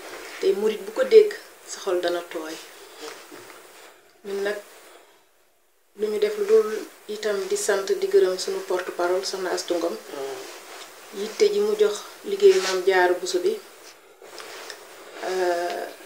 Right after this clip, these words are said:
kàddu yi mu yëkkati sànq Ngom matale na lépp, wax dëgg Yàlla. Suñu xol da cee tooy, te lii rek la ñu ànde. Waaw. Ndax cër bii mu am ci daara ji,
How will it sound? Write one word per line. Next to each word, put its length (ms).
kàddu 260
yi 120
mu 120
yëkkati 340
sànq 400
Ngom 300
matale 420
na 120
lépp, 260
wax 120
dëgg 160
Yàlla. 360
Suñu 220
xol 200
da 120
cee 240
tooy, 280
te 80
lii 200
rek 180
la 100
ñu 100
ànde. 240
Waaw. 200
Ndax 240
cër 240
bii 120
mu 120
am 200
ci 100
daara 380
ji, 100